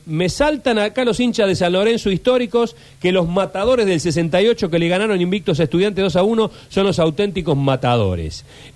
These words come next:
¿Cuándo surge el nombre Matador del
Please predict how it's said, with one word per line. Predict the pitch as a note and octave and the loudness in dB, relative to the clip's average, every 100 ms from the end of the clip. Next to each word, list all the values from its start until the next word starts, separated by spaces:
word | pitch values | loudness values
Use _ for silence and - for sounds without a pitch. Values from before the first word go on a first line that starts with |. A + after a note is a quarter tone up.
| - | -2
¿Cuándo | F#4 F#4 D#4 | 0 2 2
surge | - D4 C#4 - A3+ - | 2 0 0 2 0 0
el | F3 F3 | -2 0
nombre | G3+ B3 A3 G3+ G3+ | 2 0 2 -2 -2
Matador | D3+ D#3+ E3+ C#3+ E3+ F#3 A3+ A3+ G#3+ - - _ - | -2 0 0 0 0 2 2 0 -2 -10 -20 _ -14
del | B2+ D3 D#3 D3+ | -4 0 2 0